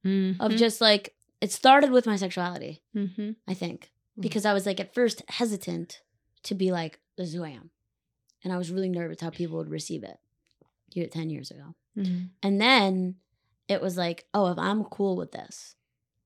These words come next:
Speaker 2: everyone else is cool with
Speaker 3: Mm-hmm.
Speaker 2: it."
Speaker 1: Mm-hmm.
Speaker 2: Especially, and then it was a whole other hurdle of, like, I don't know if you've ever felt this, but, like, talking about it on stage. 'Cause when I
Speaker 1: Mm-hmm.
Speaker 2: first started doing stand-up, I wasn't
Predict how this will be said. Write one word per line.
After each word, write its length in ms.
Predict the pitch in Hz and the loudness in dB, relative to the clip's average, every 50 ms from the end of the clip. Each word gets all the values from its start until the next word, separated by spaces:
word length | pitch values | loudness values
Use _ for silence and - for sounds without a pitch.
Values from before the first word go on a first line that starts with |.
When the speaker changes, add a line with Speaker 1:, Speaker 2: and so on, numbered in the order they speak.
| _ _ - | _ _ -8
Speaker 2:
everyone 280 | - 180 180 170 165 165 | -4 -4 -4 -4 -4 -6
else 180 | 156 151 - - | -6 -8 -10 -12
is 80 | 165 - | -16 -14
cool 180 | - 196 196 | -10 -6 -4
with 80 | 185 180 | -4 -4
Speaker 3:
Mm-hmm. 60 | 185 175 | -4 -6
Speaker 2:
it." 80 | - - _ _ _ _ _ _ _ _ _ - 208 | -8 -10 _ _ _ _ _ _ _ _ _ -10 -6
Speaker 1:
Mm-hmm. 180 | 180 175 180 | -4 -4 -4
Speaker 2:
Especially, 360 | 185 185 185 214 208 208 - - | -4 -4 -2 -2 -2 -2 -2 -4
and 220 | 196 190 180 - - _ - | -4 -4 -4 -6 -10 _ -10
then 200 | 175 185 185 190 | -6 -6 -4 -4
it 40 | |
was 100 | 180 175 | -4 -6
a 60 | 180 156 | -8 -6
whole 200 | 175 170 170 175 | -6 -6 -6 -6
other 120 | 170 165 | -8 -8
hurdle 300 | 160 170 165 165 160 160 | -8 -8 -8 -8 -8 -10
of, 60 | 160 156 | -10 -12
like, 220 | 151 156 156 - - | -12 -12 -14 -14 -14
I 80 | - | -12
don't 80 | 170 160 | -10 -10
know 60 | 160 | -10
if 80 | 151 151 | -10 -12
you've 120 | 156 147 | -12 -10
ever 160 | 151 151 143 | -10 -12 -12
felt 180 | 143 156 156 147 | -12 -12 -12 -10
this, 140 | 151 165 156 | -8 -10 -8
but, 100 | - 151 147 | -8 -8 -8
like, 140 | 160 165 | -8 -6
talking 280 | - 175 170 170 175 180 | -2 -2 -2 -2 -2 -2
about 160 | 175 165 160 | -2 -2 -2
it 40 | 160 | -4
on 140 | 160 156 165 | -4 -6 -8
stage. 480 | - - - 208 175 - - - - _ - | -8 -2 -2 0 0 -2 -4 -10 -16 _ -12
'Cause 120 | - 185 | -6 -2
when 100 | 190 185 | -2 0
I 40 | 180 | -2
Speaker 1:
Mm-hmm. 60 | 180 | -2
Speaker 2:
first 180 | 180 214 196 190 | -4 -6 -8 -4
started 200 | - 190 185 175 | -4 -4 -4 -2
doing 140 | 185 180 165 | -4 -4 -6
stand-up, 360 | - - 185 180 160 151 156 | -4 -4 -4 -4 -4 -6 -6
I 100 | 151 151 | -8 -8
wasn't 260 | 156 170 - 165 160 | -8 -8 -8 -10 -10